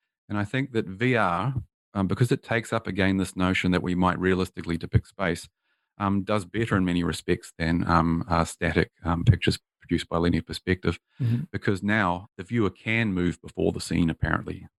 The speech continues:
Speaker 1: The, the depiction of the scene will change given their, um, particular perspective on the scene. And that's enabled by what are a couple of the, um, the key features of, um, V R headsets. The key features of, um, V R headsets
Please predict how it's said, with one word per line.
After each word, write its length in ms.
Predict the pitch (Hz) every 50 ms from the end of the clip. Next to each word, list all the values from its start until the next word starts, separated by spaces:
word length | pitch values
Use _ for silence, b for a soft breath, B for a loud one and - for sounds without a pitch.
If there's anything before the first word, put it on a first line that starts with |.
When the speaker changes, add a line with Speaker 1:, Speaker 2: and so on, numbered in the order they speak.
| _ _
Speaker 1:
The, 220 | 104 107 95 90
the 120 | 82 95 92
depiction 440 | 90 87 - - - - - 113
of 80 | 95 87
the 80 | 85 85
scene 360 | - - 101 92 92 90 87
will 120 | 82 85
change 600 | 85 - - 101 98 98 92 85 85 82 - - -
given 560 | - 92 92 90 90 87 87 85 82 85 - - -
their, 460 | - 92 90 90 87 87 87 85 - -
um, 300 | 87 87 85 82 82 - _
particular 600 | - - - 90 - - - 85 87 87 87 87 - -
perspective 600 | 92 - - - - 90 - _ - 85 82 82
on 120 | 82 82
the 80 | 82 85
scene. 380 | - - 85 85 82 87 92 - _ _ _ _ _ _ _ -
And 140 | 101 104 113
that's 180 | 127 123 -
enabled 560 | - 110 107 101 101 95 95 95 92 85 87 -
by 420 | - 90 90 87 85 85 87 82 - -
what 120 | - 98 90
are 80 | 90
a 60 | 85 -
couple 440 | - - 90 - 92 90 85 85
of 140 | 85 85 92
the, 180 | 90 82 82 82
um, 220 | 82 82 87 90 -
the 80 | -
key 240 | - - - 95 87
features 540 | - - 90 87 85 - - 85 80 80 -
of, 240 | 85 82 85 82 - - -
um, 240 | 85 80 80 80 78
V 120 | - 82 82
R 100 | 80 78
headsets. 640 | - - 87 80 - - - 135 - - - - - _ _ _ _ _ _
The 60 | 113
key 220 | 110 - - 143 147
features 500 | 131 - 135 151 - - 104 92 85 90
of, 220 | 92 92 82 - -
um, 240 | 92 92 92 90 82
V 240 | - 98 107 107 98
R 120 | 92 85
headsets 480 | 78 107 117 117 - - 87 85 -